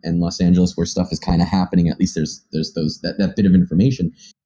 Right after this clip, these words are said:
Now the information is ridiculously prevalent. I wanted to know what you thought, you know, the, the new creators of today, how they have it different than you did. And I think you hit the nail on the head there,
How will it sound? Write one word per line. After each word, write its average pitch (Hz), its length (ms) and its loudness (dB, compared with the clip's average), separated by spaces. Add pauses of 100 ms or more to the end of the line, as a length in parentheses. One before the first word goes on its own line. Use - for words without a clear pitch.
Now 123 160 2
the 135 120 4
information 120 460 4
is 85 140 2
ridiculously 98 540 -2
prevalent. 98 640 0 (400)
I 120 60 -2
wanted 147 280 4
to 147 80 2
know 147 120 4
what 127 160 2
you 214 80 4
thought, 135 580 -4 (760)
you 123 160 2
know, 107 100 4
the, 98 140 4
the 110 140 2
new 131 260 6
creators 127 480 2
of 95 120 0
today, 113 440 4
how 101 220 -4
they 98 140 4
have 101 180 0
it 87 100 -2
different 101 340 0
than 85 180 2
you 139 140 6
did. 92 160 0
And 82 120 0
I 90 80 4
think 117 220 0
you 95 100 0
hit 101 120 -2
the 90 80 2
nail 95 220 4
on 85 100 2
the 82 120 0
head 151 220 -2
there, 87 280 -2